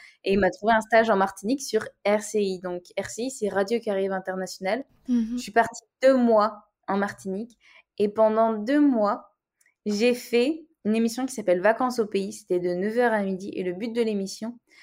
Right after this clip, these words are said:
Speaker 1: c'est de tester des activités et d'en parler à la radio. Donc, des fois, j'étais dans l'eau avec mon micro, à côté d'une tortue.
Speaker 2: Mais improbable.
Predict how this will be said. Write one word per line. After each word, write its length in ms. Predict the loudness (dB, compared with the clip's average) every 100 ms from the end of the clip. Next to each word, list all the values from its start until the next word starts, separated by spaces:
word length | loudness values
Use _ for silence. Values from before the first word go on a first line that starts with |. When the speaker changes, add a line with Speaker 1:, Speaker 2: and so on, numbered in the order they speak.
| _
Speaker 1:
c'est 120 | -10 -4
de 120 | -2
tester 420 | 0 -2 0 -2
des 220 | 0 2
activités 720 | 2 2 -8 -8 -6 -8 -8 -12 -6
et 80 |
d'en 160 | 4 4
parler 280 | 6 4 6
à 80 | 6
la 120 | 6
radio. 400 | 4 2 -2 -4 _ _
Donc, 140 | -2 2
des 140 | 2
fois, 180 | 4 4
j'étais 300 | 4 2 4
dans 180 | 6 6
l'eau 320 | 6 4 2
avec 160 | 0 6
mon 140 | 8
micro, 480 | 8 6 4 2 2 -12 -20 0
à 140 | 2
côté 260 | 4 6 8
d'une 180 | 8 8
tortue. 380 | 6 4 4 4
Speaker 2:
Mais 80 |
improbable. 680 | 4 0 -2 -2 2 2 0